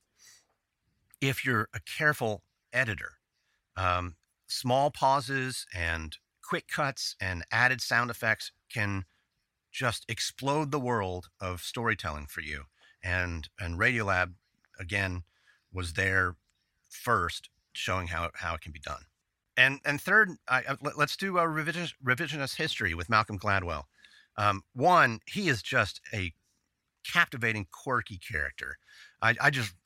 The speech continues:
I just dig him, right? You know, uh, he, the, the consummate dinner party guest. You would want him have, have him over every single time. And, and, and then his, his podcasts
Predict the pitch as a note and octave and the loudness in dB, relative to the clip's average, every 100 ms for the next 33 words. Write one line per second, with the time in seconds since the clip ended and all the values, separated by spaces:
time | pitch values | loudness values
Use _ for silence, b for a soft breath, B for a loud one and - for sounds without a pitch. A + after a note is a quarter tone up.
0 | _ - A#2+ G2+ F2 G2 G2 C#2+ - _ | _ -4 -4 -2 -6 -4 -2 -4 -10 _
1 | F#2 G#2+ C3 G#2 G2+ G2+ F#2+ F#2+ G#2+ b | -2 -2 -2 -2 -2 -4 -6 -14 -20 b
2 | b b _ F#2+ - A2 - G#2+ G#2 G2 | b b _ -18 -16 -16 -16 -2 0 2
3 | A2+ - F3 F3+ D3+ C#3 A2+ B2+ B2+ A#2 | 0 4 6 6 2 -2 0 2 4 2
4 | F#2+ E2+ D2 - - - b b b C3 | 0 -4 -8 -8 -12 -16 b b b -2
5 | C#3 B2+ B2+ C3 A2+ A2+ G#2+ G#2+ A2+ G#2+ | 0 2 2 2 4 4 2 2 2 4
6 | A#2+ G#2+ G#2 G2+ G2 G2+ - F#2 F2 - | 2 4 4 6 4 2 -4 -4 -6 -6
7 | - - _ _ _ - D3+ D3+ D3 C3+ | -10 -14 _ _ _ 0 2 4 2 2
8 | D3+ C3+ D#3+ D3+ D#3 - _ C3 B2 - | 0 4 6 4 -2 -6 _ -4 -4 -2
9 | F#3 G3+ C#3+ C3 - - | -4 2 2 2 0 -12